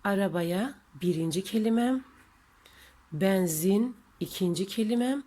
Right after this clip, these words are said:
alalım üçüncü kelimem. Üç kelimemiz var değil mi? Peki, bu son bir cümlemiz var, onu da yapalım. Nedir bunlar? Nota değil mi çocuklar? Evet, okulda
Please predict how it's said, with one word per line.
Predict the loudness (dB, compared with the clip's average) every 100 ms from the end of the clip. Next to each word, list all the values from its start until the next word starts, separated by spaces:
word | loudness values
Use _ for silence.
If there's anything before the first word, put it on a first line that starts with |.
| -16 -20 _ -4
alalım | 0 2 2 2 0 -4 -14 _ -10
üçüncü | -4 0 0 0
kelimem. | -4 -4 -4 -8 -14 -20 -20 -8 -2
Üç | 0 -2
kelimemiz | 0 0 0 -2 -6 -6
var | -6 -4
değil | -2 -2
mi? | -4 -6 -12 -20 -20 -20 -4
Peki, | -4 -2 0 2 0 -4 _ _ _ -20 -20 _ _ _ _ _ -12
bu | -8
son | -2 0 2 2
bir | 2 0
cümlemiz | 2 2 2 0 -2
var, | -4
onu | -2 -2 0
da | -2
yapalım. | -4 -4 -4 -2 -2 -2 -6 -20 _ -2
Nedir | 0 0 0 -2
bunlar? | -2 -2 -2 -4 -8 -10 -20 -12 -2
Nota | 2 2 0 -6 -6 -6
değil | -4 -4
mi | -4
çocuklar? | -4 -6 -8 -8 -2
Evet, | -2 -2 -6 -16 -20 -20 -20 -20 -4
okulda | -2 -2 -2 2 4 2 0 0 -2